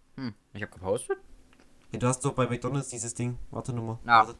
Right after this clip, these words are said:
Speaker 1: alle zwei Jahre mal bei Maggis der Kassenzettel neunzehn Meter lang.
Speaker 2: Ja, am trotzdem hat er mir nicht geantwortet, das fand ich auch wild. Ähm, also check's Instagram aus und das war's mit der heutigen Folge von Restaurant Lust.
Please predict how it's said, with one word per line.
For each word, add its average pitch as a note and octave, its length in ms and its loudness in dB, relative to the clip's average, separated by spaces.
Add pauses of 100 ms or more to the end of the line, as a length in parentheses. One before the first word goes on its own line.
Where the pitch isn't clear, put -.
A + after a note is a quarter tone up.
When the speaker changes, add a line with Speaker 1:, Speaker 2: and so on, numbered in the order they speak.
(220)
Speaker 1:
alle A#2+ 220 8
zwei A#2+ 220 8
Jahre A2+ 140 6
mal A2+ 140 4
bei G#2+ 140 4
Maggis G#2+ 240 0
der G#2 160 -2
Kassenzettel G#2+ 500 -4
neunzehn G2+ 260 -4
Meter G2+ 220 -6
lang. G2 140 -6 (400)
Speaker 2:
Ja, D3 180 12
am C#3+ 100 2
trotzdem D#3 260 0
hat D3 40 4
er D3 40 2
mir D3 40 2
nicht - 140 -6
geantwortet, D3 380 2
das A#2+ 80 -4
fand A#2+ 100 8
ich B2 100 -2
auch C#3+ 180 6
wild. D3+ 200 4 (480)
Ähm, C#3+ 500 0 (640)
also C#3 140 6
check's C#3+ 160 8
Instagram D#3+ 440 8
aus D3 360 12
und A2+ 500 4
das - 220 0
war's A2 240 6
mit G#2+ 80 -4
der G#2+ 80 8
heutigen A#2+ 260 4
Folge B2+ 300 2
von A2 340 0 (420)
Restaurant G#2+ 680 2 (680)
Lust. - 300 -6